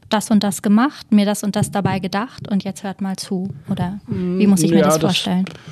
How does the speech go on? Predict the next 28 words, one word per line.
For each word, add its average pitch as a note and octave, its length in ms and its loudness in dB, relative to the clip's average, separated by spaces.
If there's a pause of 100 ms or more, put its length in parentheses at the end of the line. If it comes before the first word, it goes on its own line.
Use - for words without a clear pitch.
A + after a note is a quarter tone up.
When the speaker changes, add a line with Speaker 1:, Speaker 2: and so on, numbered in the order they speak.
(120)
Speaker 2:
das - 180 -2
muss F3 240 0
es - 140 -10
gar G2+ 160 -2
nicht B2 180 -4
sein. C3 340 -2
Das - 160 -6
kann G#2 240 -2
auch G2 200 -6
zum G#2 120 -6
Beispiel F#2 260 -4
durch G2+ 140 -4
einen G#2 60 -2
Programmtext A#2 680 -4
gelöst G#2+ 420 -4
werden F#2+ 480 -2
oder F2+ 200 -8
durch F#2 200 -12
eine A2 80 -10
kurze - 280 -8
Ansage. G2+ 680 0 (380)
Das G#2+ 120 -4
Vorgespräch C3 560 0
ist A#2 140 -4
natürlich A2+ 340 -2
irgendwie G#2+ 320 0
der G2 140 0
Klassiker, G#2 760 -2